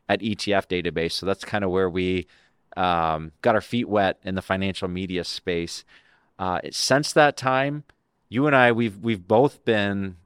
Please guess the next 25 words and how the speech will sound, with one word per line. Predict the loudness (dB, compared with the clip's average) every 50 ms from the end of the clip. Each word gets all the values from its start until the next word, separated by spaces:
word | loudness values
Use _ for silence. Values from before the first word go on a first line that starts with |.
| _ _
L | 2 4 4 2
Ps | 2 -2 -2 -2 0 0 -2 -2 -4
and | -6 -4
investors | -4 -4 -2 0 0 0 0 -2 -4 -4 -2 -2 -2 -4 -6 -8 -12 -14 -16 _ _ _ _ _ _ _ _
in | -6 -6 -4 -2
other | 0 2 2 2 2 2 2 2
alternative | 2 0 0 -2 -4 -6 -4 -4 -2 -2 -2 -2 -2
investments. | -6 -8 -4 0 2 2 2 0 -2 -8 -8 -8 -8 -10 -10 -12 -14 -14 -18 _ _ _ _ _ _ _ _ -8
And | -6 -4 -4
at | -4 -4
some | -2 0 0 0 -2
point, | -2 -4 -4 -4 -2 -4 -6 -8 _ _
you | -8 -6
know, | -4 -2
we | -2 -4 -4
thought, | -2 0 2 2 2 0 -2 -6
you | -6
know, | -2 -2
we | 0 0 0
really | 0 0 0 2 4 6
ought | 6 4
to | 4
cover | 2 0 0 0 2 2 0
this | -2 -2 -4 -4
space, | -6 -8 -6 -4 -2 -2 -2 -2 -4 -6 -10 -12